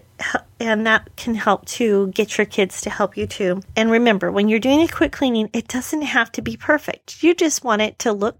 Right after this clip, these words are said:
good and look nice, but it doesn't have to be perfect, because if you're doing a quick clean on your house, it's because you've had a busy week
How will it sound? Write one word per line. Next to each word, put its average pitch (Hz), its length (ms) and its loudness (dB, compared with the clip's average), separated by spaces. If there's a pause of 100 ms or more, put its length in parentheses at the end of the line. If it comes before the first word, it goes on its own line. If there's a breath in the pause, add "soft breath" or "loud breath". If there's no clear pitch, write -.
good 202 320 2 (420 loud breath)
and 214 200 2
look 208 240 0
nice, 185 520 -2 (100)
but 220 120 4
it 240 100 4
doesn't 226 300 0
have 202 200 0
to - 100 -8
be 196 160 -2
perfect, - 640 -6 (340 loud breath)
because 202 640 0 (140)
if 233 420 2
you're 208 220 2
doing 226 260 2
a 240 60 2
quick - 240 -6
clean 240 240 -2
on 233 100 -2
your 233 100 -2
house, 440 380 0 (140)
it's 247 180 0
because 214 480 2
you've 220 220 -2
had 214 160 0
a 196 80 2
busy 214 320 -2
week 233 420 -4